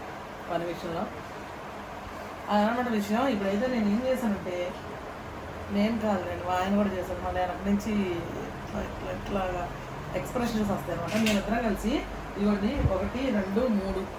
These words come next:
మూడు ఇయర్స్ ఇవాళ ఇవ్వాల్సిన ఆర్డర్స్ అనమాట. మూడిట్లో మూడు ఐటమ్స్ తగ్గినాయి. ఇప్పుడు అవి చెయ్యాలన్నమాట. చేసి యుఎస్ ప్యాకింగ్‌కి,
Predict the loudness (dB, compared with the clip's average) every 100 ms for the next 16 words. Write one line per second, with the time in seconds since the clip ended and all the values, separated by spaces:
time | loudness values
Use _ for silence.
0 | -6 0 2 2 4 2 4 4 2 2
1 | 4 6 4 0 -6 -8 -4 -2 0 2
2 | 4 4 4 4 4 4 4 0 -2 -2
3 | 2 4 2 -4 -10 -10 -4 2 6 6
4 | 6 4 4 6 6 8 8 6 2 2
5 | 2 4 2 2 0 4 4 4 4 2
6 | 2 -2 -2 4 4 4 0 2 2 2
7 | -4 -12 -12 -12 -12 -10 -10 -10 -10 -4
8 | 0 0 2 2 2 2 4 4 4 0
9 | 2 2 2 0 -2